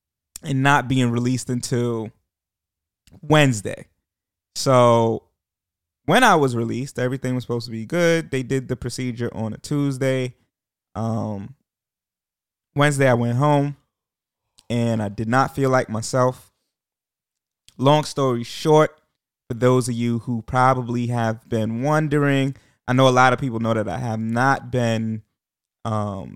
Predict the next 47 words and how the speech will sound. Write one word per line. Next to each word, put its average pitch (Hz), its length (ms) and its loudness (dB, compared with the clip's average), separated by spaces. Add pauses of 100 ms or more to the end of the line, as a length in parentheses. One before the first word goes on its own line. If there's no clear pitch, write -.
well, 123 320 4
those 160 280 4
of 160 60 -2
you 147 80 -2
who 135 200 -2
asked, - 520 -2 (380)
um, 110 580 -6
you 117 120 -16
guys 123 280 2
know 120 160 0
that 110 160 0
I, 107 200 0 (120)
I 107 120 -4
was 110 180 -4
in 107 80 -6
the 107 80 -6
hospital, 110 420 -4
but 104 160 -8
you 120 100 -6
don't 110 300 -2
know 110 120 -2
the 98 100 -8
reason. 113 460 -4 (420)
So 131 440 4
when 127 180 0
I 123 100 2
got 160 320 4
home 160 400 -2
from 123 300 -4
the, 113 340 -6 (100)
the 113 100 -6
minor 120 360 -2
procedure, 113 640 -4 (280)
I 120 100 2
went 180 180 4
in 208 80 2
for 160 200 2
an 135 60 2
emergency 156 480 0
reason 135 360 -2
because 120 240 -6
I 117 120 0
was 120 180 -4
feeling 117 320 -4
pain 131 360 -2
and 117 100 -4
complications, 117 800 -6